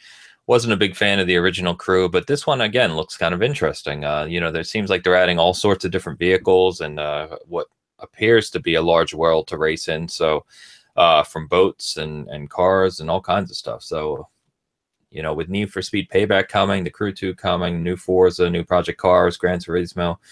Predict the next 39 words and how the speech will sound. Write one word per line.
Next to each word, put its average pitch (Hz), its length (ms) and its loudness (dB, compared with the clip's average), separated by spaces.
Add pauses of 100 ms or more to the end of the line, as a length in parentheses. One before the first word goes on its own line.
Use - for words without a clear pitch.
(360)
huge 113 480 -2
year 98 240 6
for 80 180 -2
racing 87 380 -2
fans. 101 340 -2
So 78 460 -2
it'll 87 200 -4
be 87 280 -2
interesting 104 400 -2
to 85 60 -2
see 90 240 -2
how 82 140 2
this 90 300 -2
one 87 560 2
and 78 220 -2
Need 85 180 -2
for 76 140 -10
Speed 78 340 -8 (100)
Payback, 80 420 2
excuse - 420 -6
me, 76 120 -12 (460)
um, 82 480 4 (240)
actually 95 280 0
differentiate 82 600 -2
themselves. - 480 -8
But 80 160 -4
if 78 80 -6
this 123 180 -6
one's 131 220 -2
done 104 240 2
right 95 260 6
and 71 100 -6
you 90 100 -4
can 92 120 -8
race 92 200 -2
all 95 100 0
these 85 160 -4
different 82 300 -4
vehicles, 82 680 -4